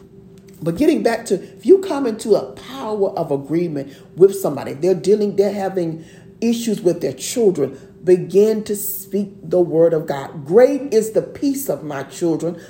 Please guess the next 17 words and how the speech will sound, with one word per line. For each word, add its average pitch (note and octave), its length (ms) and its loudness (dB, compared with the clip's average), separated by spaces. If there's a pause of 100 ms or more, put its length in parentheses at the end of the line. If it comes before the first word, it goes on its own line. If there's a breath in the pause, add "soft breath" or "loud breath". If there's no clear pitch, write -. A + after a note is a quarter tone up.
(100)
because G3+ 420 4
they G3 240 4
have F#3+ 360 -4
been E3 340 -4
taught C#4 440 0
of A#3+ 180 4
the B3 100 6
Lord." C4+ 380 0 (500)
That's - 420 0 (160)
aligning C#4 800 0
yourself A#3+ 480 2
up A3 220 0
with G3+ 140 2
the A3 80 2
word G3 240 2
of A3+ 80 -4
God, C4+ 260 -6